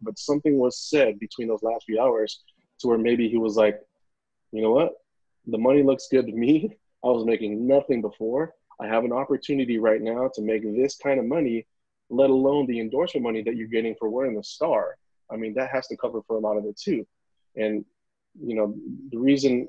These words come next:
I would take him is because he does a lot of things right off the field too. You can't really look at these games and always blame it on Dak Prescott. We talked about Jason Garrett. A lot of those games, honestly, was just more of third down options, fourth down. Situational football is a big thing,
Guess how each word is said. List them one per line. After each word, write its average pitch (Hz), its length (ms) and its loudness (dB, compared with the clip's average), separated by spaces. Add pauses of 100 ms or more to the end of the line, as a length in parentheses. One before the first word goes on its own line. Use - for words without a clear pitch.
I 139 100 0
would 147 200 4 (180)
take 147 200 2
him 139 120 2
is 117 100 -2
because 117 240 0
he 131 80 2
does 123 200 4
a - 20 0
lot 120 180 4
of 110 100 -4
things 117 240 -4
right 110 280 0 (120)
off 107 180 -4
the - 140 -20
field 110 220 -6
too. - 180 -14 (560)
You 113 160 -8
can't 131 300 4
really 123 260 2
look 117 180 -2
at 120 60 -4
these 113 180 -2
games 110 280 -2
and 107 160 -4
always 120 400 0
blame 113 280 -2
it 107 60 -2
on 101 160 -2
Dak 104 260 -4
Prescott. - 420 -4 (640)
We 113 80 -2
talked 107 220 0
about 110 220 4
Jason 110 280 -4
Garrett. 120 320 2
A - 60 -2
lot 110 180 2
of 143 60 0
those 131 160 -4
games, 120 300 -4
honestly, 127 400 -4
was 113 120 -4
just 107 160 -8
more 110 280 2
of 101 100 -4 (640)
third 110 260 2
down 123 220 -2
options, 160 580 -4 (200)
fourth 117 320 -4
down. 147 300 -2 (320)
Situational 120 840 0
football 139 320 2
is 131 80 -6
a 120 60 -6
big 127 240 -2
thing, 160 280 -2